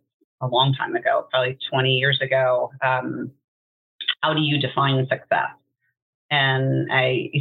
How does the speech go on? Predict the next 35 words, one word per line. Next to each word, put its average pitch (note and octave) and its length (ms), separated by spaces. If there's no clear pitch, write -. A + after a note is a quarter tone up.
I, D3 60
you C#3 140
know, B2+ 60
I C3 160
said, C3 220
uh, D3+ 240
"I C#3+ 80
don't D3+ 160
know. D3+ 160
You C3 140
know, C3 100
success C#3 380
is C#3+ 140
interesting. C#3 580
It's B2+ 220
different C3+ 300
for C#3 100
each C3+ 160
person, C3 380
but C3 100
it's, B2+ 160
you C#3+ 120
know, C3 140
success C#3 400
for E3 120
me C3+ 280
is B2+ 140
knowing D3 400
what C#3+ 220
makes C#3+ 260
you C#3+ 100
be, C3 360
makes D3 260
you D3+ 180
happy, G3+ 480